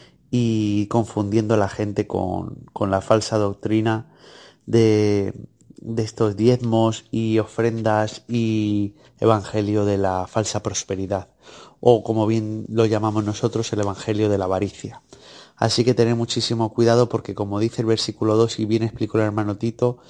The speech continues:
nuestras riquezas en generosidad son el conocimiento bíblico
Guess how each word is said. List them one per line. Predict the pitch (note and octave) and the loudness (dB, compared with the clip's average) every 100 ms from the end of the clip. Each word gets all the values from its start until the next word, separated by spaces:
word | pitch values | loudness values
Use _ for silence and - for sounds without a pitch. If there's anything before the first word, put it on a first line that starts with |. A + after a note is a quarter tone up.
| - - _ | -20 -20 _
nuestras | A#2+ A#2 A#2+ | 0 4 4
riquezas | G#2+ G2+ A#2+ - B2+ B2+ - - - - _ - _ | 2 0 -4 2 2 2 -4 -14 -20 -20 _ -20 _
en | A#2+ | -4
generosidad | - A2+ G#2+ G#2+ - A2 A#2+ A#2 - | 0 0 0 -2 0 2 2 0 -10
son | - - B2 B2 B2 - | -12 -2 2 2 2 -4
el | A2+ | -6
conocimiento | - G#2 G#2+ G#2 G#2 A2 G#2+ G#2 | -2 -4 -4 -4 -2 -2 0 2
bíblico | B2 A2 G#2+ - A2+ A2+ | 0 0 -4 2 2 2